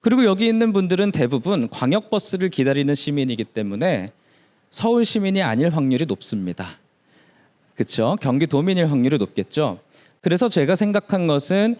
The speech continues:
이런 여러 가지 말뿐만이 있는 것이 아니라 당장 실천할 수 있는 바닥 테이프 하나를 붙여서 시민들의 발걸음을 조금 더 편하게 만들어주는 일, 이게 바로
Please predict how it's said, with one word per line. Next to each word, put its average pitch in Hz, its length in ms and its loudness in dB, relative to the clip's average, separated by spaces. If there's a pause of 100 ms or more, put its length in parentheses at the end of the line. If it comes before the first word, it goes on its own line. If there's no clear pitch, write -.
(120)
이런 147 240 2
여러 127 200 4
가지 156 220 0
말뿐만이 175 1000 0
있는 127 260 2
것이 127 220 0
아니라 107 640 -2 (220)
당장 175 420 0
실천할 214 540 -2
수 - 160 -6
있는 160 480 -2
바닥 147 360 -2
테이프 165 340 -2
하나를 147 380 0
붙여서 165 680 -2 (240)
시민들의 202 840 2
발걸음을 143 800 0
조금 185 340 -4
더 147 80 0
편하게 190 460 -2
만들어주는 117 680 -2
일, 113 280 0 (380)
이게 139 220 0
바로 123 500 0